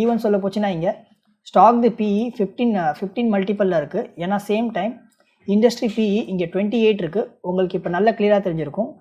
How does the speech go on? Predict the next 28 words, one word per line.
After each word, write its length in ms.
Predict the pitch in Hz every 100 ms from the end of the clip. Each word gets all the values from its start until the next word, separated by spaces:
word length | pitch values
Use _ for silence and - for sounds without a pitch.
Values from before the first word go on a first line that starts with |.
| _ _ - 190
இப்பயுமே 340 | 226 220 233 -
ஸ்டாக் 260 | 196 214 214
தி 40 | 196
பிரைஸ் 240 | 208 220 - 170
under 220 | 208 226 190
வேல்யூவேஷன்ல 500 | 196 208 196 170 185
தான் 120 | 233
இங்க 120 | 170 165 180
ட்ரேட் 200 | 196 175
ஆயிட்டு 180 | 151 131
இருக்கு. 180 | 180 - - _ -
அது 160 | 170 175
இங்க 120 | 165
நல்லா 120 | 175
கிளியராவே 440 | 220 214 208 202 202 170
பார்க்க 200 | 160 147
முடியுது. 260 | 135 143 - - -
சேம் 240 | 226 233 202
டைம் 160 | 226 - _ _ _ _ -
ப்ரமோட்டர் 400 | 196 247 247 214
ஹோல்டிங்குமே 420 | 214 196 185 190 233 160
ஐம்பத்தி 280 | 190 233 233
ஆறு 100 | 202 190
பர்சன்ட்க்கு 380 | 185 233 214 175
மேல 140 | 185 175
இருக்கு. 240 | 143 202 - 165
அதனால 220 | 175 190 180
இங்கேயுமே 340 | 202 208 202